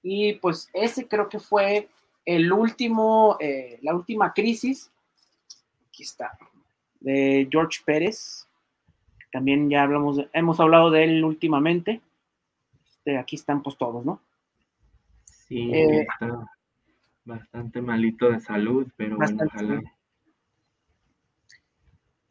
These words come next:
Speaker 1: Y, pues, bueno, de ahí ya, pues, ya también estaba gastado un poquito el concepto, digo, desde los sesentas al ochenta y tantos, pues, ya había que hacer algo diferente, ¿no?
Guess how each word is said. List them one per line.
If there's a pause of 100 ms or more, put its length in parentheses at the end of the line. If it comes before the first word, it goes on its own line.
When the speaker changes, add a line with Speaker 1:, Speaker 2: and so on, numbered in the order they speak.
Speaker 1:
Y,
pues,
bueno,
de
ahí
ya, (540)
pues,
ya
también
estaba
gastado
un
poquito
el
concepto,
digo,
desde
los
sesentas (560)
al
ochenta
y
tantos, (320)
pues,
ya
había
que
hacer
algo
diferente,
¿no?